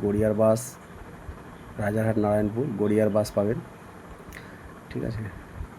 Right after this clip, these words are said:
তো এই দেখুন, আমার ডান দিকে এটা হচ্ছে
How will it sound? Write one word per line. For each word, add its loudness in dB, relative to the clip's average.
তো -2
এই 4
দেখুন, 2
আমার 2
ডান 2
দিকে 2
এটা 2
হচ্ছে 0